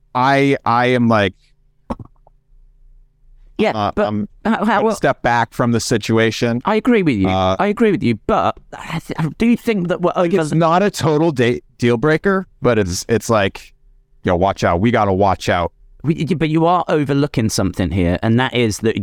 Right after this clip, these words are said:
Speaker 2: at this point of the evening, you are digging yourself out of a hole that you've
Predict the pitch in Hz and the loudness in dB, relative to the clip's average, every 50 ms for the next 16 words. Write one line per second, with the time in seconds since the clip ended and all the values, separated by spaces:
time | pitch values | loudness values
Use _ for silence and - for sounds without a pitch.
0 | 95 - - 131 127 - 123 107 131 135 - - - - - 143 139 101 73 90 | -6 -4 -6 -6 -6 -6 -6 -4 -4 -4 -4 -6 -10 -6 -4 -2 -2 -2 -4 -6
1 | - - - - - _ - - - _ _ - 127 120 - - 123 113 127 131 | -6 -8 -12 -14 -14 _ -20 -20 -20 _ _ -6 -6 -4 -2 -2 0 2 2 2
2 | 127 113 - - 92 87 87 87 90 - _ _ _ _ _ _ _ - 117 139 | 2 0 0 -2 -2 0 0 -2 -4 -6 _ _ _ _ _ _ _ -6 -2 0
3 | 143 139 135 135 123 98 - _ - 151 143 127 131 147 135 135 127 117 131 123 | 0 2 2 0 -2 -4 -10 _ -4 -2 -2 0 0 2 2 2 2 2 2 2
4 | 120 113 - 147 123 113 110 - - - 127 120 117 117 110 101 117 - - - | 0 0 -2 -2 -2 -2 -4 -4 -4 -4 -4 -2 -2 -2 -2 -2 -4 -4 -4 -2
5 | - 156 117 85 90 95 104 - - - _ _ - 135 127 - 131 131 120 | 0 0 0 0 -2 -6 -8 -10 -14 -20 _ _ -4 -4 -2 0 -2 -2 -2